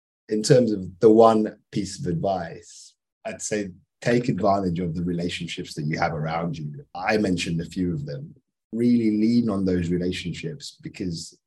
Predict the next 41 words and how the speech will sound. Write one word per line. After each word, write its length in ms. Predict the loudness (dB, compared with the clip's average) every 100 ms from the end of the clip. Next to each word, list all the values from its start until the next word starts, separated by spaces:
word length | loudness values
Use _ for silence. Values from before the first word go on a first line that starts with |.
| _
a 40 |
lot 180 | -4 0
of 120 | 0
the 80 | -2
time, 240 | -4 -2 -4
these 160 | -6
people 340 | -8 -8 -6 -6
have 260 | -6 -10 -14 _ -4
insights 720 | -2 -2 -4 -6 -10 -12 -10
and 120 | -8
experience 960 | -10 -12 -4 -2 -2 -6 -10 -18 -20 _ -20
that 200 | -20 -14
can 200 | -10 -8
save 380 | -4 -2 -2
you 280 | -2 -4 -6 -12 _ _ _ -12
a 80 |
lot 260 | -6 -6 -6
of 160 | -12 -8
time 500 | -6 -6 -6 -10 -14 -8
and 100 | -6
also 260 | -2 -4
pick 280 | -4 -6 -2
you 140 | 0
up 200 | 0 0
when 140 | -6 -6
things 280 | -4 -4 -4
get 220 | -6 -4
inevitably 640 | -4 -4 -2 -4 -2 -4 -8 _
quite 300 | 2 2 2
difficult 480 | -4 -8 -6 -6 -8 -12 _
as 160 | -8 0
you 100 | 2
embark 380 | 2 2 0 -2
on 120 | -4
this 160 | -6 -8
journey. 440 | -6 -6 -8 -12 -20 _ _ _ _ -2
Everyone 420 | 0 4 4 2
who 120 | -2
has 100 | -4
had 180 | -4 -8
success 640 | -8 -8 -8 -8 -12 -18